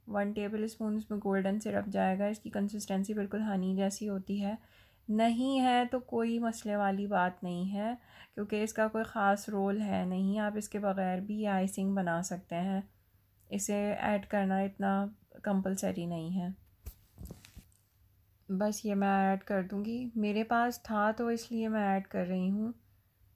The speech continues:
आपके पास नहीं है तो कोई मसले वाली बात नहीं है। बस ये मैंने ऐड कर लिया है और इसको मैं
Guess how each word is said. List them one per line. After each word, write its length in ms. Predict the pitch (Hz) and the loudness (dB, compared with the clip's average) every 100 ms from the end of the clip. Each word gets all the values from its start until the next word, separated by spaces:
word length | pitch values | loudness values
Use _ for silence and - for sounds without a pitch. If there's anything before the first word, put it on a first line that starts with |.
| _ _ - | _ _ 2
आपके 340 | 196 196 220 | 2 2 -2
पास 360 | 214 220 214 - | -2 0 0 -2
नहीं 360 | 196 185 202 220 | -2 0 0 0
है 300 | 220 214 220 | 0 0 0
तो 180 | 220 202 | -2 -6
कोई 280 | 196 208 202 | -4 -2 0
मसले 300 | 196 196 202 | 0 -2 0
वाली 240 | 190 185 180 | 0 2 0
बात 280 | 185 180 - | 0 -2 -2
नहीं 180 | 190 180 | -2 -2
है। 220 | 190 220 - _ _ _ _ _ _ - | 0 -2 -4 _ _ _ _ _ _ -4
बस 200 | 233 226 | -2 0
ये 60 | |
मैंने 220 | 247 240 240 | 0 2 2
ऐड 320 | 208 208 220 | 2 2 2
कर 180 | - 247 | -2 0
लिया 300 | 240 240 240 | 0 0 0
है 280 | 247 254 254 - _ _ _ _ _ - | 0 0 -2 -4 _ _ _ _ _ -2
और 160 | 202 | -2
इसको 440 | - 214 - 226 220 | -2 -6 -6 -2 0
मैं 380 | 214 214 233 | 2 2 0